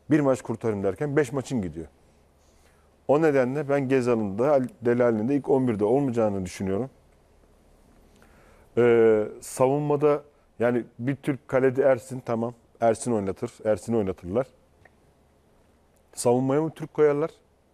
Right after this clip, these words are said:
Orta sahada Salih Banko diyorum.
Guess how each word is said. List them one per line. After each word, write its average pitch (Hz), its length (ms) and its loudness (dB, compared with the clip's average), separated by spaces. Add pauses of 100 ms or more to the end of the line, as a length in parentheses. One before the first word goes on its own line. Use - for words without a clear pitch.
(500)
Orta 123 260 -2
sahada 127 280 -2
Salih 127 440 0
Banko 127 320 -2
diyorum. 90 300 -6